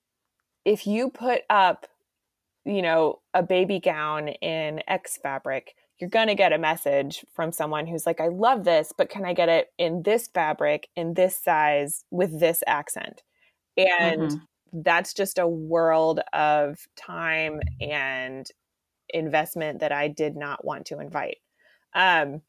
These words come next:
Speaker 1: so I, like, if someone messages me and says, you know,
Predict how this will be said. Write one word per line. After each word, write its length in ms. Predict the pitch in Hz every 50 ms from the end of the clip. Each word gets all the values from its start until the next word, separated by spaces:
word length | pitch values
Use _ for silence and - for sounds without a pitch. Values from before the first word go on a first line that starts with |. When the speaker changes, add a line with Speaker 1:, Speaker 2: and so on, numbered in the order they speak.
| _ _ _ _ _ _ _ _ _ _ _ _ _ _ _ _ _ -
Speaker 1:
so 260 | - - - 262 262
I, 320 | - - 185 185 185 185
like, 180 | 170 185 196 -
if 80 | 196 -
someone 360 | - 262 294 381 381 320 220
messages 520 | 190 180 202 - 202 190 196 190 185 185
me 240 | 175 170 170 170 165
and 180 | 160 156 165 -
says, 600 | - - 160 156 151 151 151 147 143 147 - - -
you 140 | - 175 156
know, 280 | 139 131 131 131 131